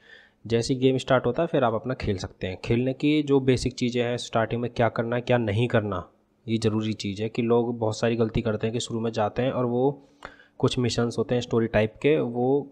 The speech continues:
रिफ्यूज़ कर देते हैं, जो कि नहीं करना है। वो मैं आपको आगे की वीडियो में कवर कर दूँगा। फिलहाल मैं अभी, मैं इस वीडियो को यहीं पे रोकता हूँ। बाकी आप डाल लीजिए, बहुत अच्छा गेम है, मज़ा आएगा।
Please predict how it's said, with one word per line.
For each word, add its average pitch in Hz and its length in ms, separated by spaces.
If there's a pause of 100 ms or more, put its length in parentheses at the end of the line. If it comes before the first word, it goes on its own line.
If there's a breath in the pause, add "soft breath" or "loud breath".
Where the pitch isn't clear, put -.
(100)
रिफ्यूज़ 123 400
कर 113 100
देते 107 180
हैं, 143 60
जो 139 100
कि 127 100
नहीं 107 220
करना 104 240
है। 143 60
वो 135 140
मैं 135 140
आपको 127 380
आगे 113 240
की 120 100
वीडियो 113 220
में 120 100
कवर 107 200
कर 98 160
दूँगा। 104 260 (800 soft breath)
फिलहाल 113 300
मैं 117 120
अभी, 117 140
मैं 117 120
इस 113 160
वीडियो 113 180
को 117 120
यहीं 107 140
पे 110 120
रोकता 107 260
हूँ। 165 80
बाकी 127 260
आप 123 120
डाल 110 180
लीजिए, 117 280
बहुत 120 220
अच्छा 113 240
गेम 107 220
है, 135 60
मज़ा 104 260
आएगा। 95 200